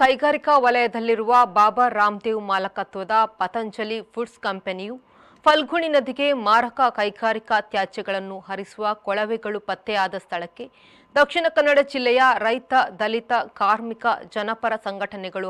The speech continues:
ಹಾಗೂ ಎಡಪಕ್ಷಗಳ ಜಂಟಿ ನಿಯೋಗ ಭೇಟಿ ನೀಡಿ ಪರಿಶೀಲನೆ ನಡೆಸಿತು. ಪರಿಸರ ನಿಯಮಗಳ ಗಂಭೀರ ಉಲ್ಲಂಘನೆಗಾಗಿ ಪತಂಜಲಿ ಫುಡ್ಸ್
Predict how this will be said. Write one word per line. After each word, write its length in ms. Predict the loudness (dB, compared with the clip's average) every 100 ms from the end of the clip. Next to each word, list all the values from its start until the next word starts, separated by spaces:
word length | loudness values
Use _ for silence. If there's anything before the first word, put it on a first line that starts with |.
| -6
ಹಾಗೂ 260 | -6 -6 -16 _ -20 -20 _
ಎಡಪಕ್ಷಗಳ 680 | 2 4 2 0 -2 2 2 2 0
ಜಂಟಿ 320 | -2 -2 -6 -4
ನಿಯೋಗ 280 | -4 -2 -4 -2
ಭೇಟಿ 240 | -4 -4 -8
ನೀಡಿ 220 | -8 -8 -10 -6
ಪರಿಶೀಲನೆ 560 | -6 -6 -8 -8 -8 -8
ನಡೆಸಿತು. 440 | -8 -10 -16 -14 -16 _ _ _ _ _
ಪರಿಸರ 360 | 4 4 2 4 4
ನಿಯಮಗಳ 460 | 4 4 4 2 2 2 2
ಗಂಭೀರ 380 | -2 -2 -2 0 0
ಉಲ್ಲಂಘನೆಗಾಗಿ 920 | -2 -2 -4 -4 -6 -2 -2 -2 -6 -8 -4
ಪತಂಜಲಿ 580 | -6 -4 -8 -4 -4 -4 -4
ಫುಡ್ಸ್ 260 | -6 -6